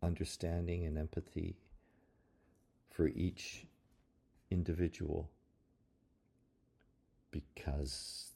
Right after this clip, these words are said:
there's an awareness within you that says, "If someone can do it,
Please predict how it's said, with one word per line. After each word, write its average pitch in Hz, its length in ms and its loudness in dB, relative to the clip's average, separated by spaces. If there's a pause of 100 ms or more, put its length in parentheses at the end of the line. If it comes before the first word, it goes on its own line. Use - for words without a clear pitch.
there's 71 220 -4
an 76 100 -2
awareness 107 560 4
within 90 320 4
you 78 200 2
that 76 200 -2
says, 69 640 -4 (2250)
"If 65 160 -2
someone 107 460 6
can 117 180 4
do 73 240 4
it, - 360 -4